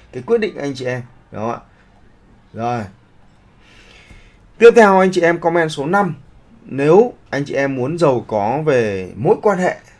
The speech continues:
tức là gì ạ? Chúng ta có nhiều mối quan hệ. Anh chị em tưởng tượng là mình đi đâu mình cũng gặp bạn bè, mình đi đâu cũng gặp người quen,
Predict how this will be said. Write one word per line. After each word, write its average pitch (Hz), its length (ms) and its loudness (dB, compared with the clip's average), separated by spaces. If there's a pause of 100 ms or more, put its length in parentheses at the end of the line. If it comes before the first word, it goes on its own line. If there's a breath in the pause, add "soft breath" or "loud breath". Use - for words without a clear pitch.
tức 285 120 -8
là 151 120 -2
gì 117 100 -4
ạ? 113 140 -4 (280 soft breath)
Chúng 131 120 -12
ta 175 80 2
có 151 140 -2
nhiều 180 360 6
mối 131 180 -2
quan 156 160 -4
hệ. 147 200 -2 (320 soft breath)
Anh 143 120 -6
chị 165 80 2
em 156 100 0
tưởng 123 140 -4
tượng 123 180 -4
là 101 140 -12
mình 127 220 -8
đi 190 160 -2
đâu 214 300 4
mình 139 140 -4
cũng 165 160 -8
gặp 175 220 -2
bạn 117 260 -2
bè, 123 200 -4
mình 101 100 -10
đi 165 100 -4
đâu 202 180 4
cũng 196 140 -4
gặp 180 160 -2
người 123 220 -2
quen, 156 280 -2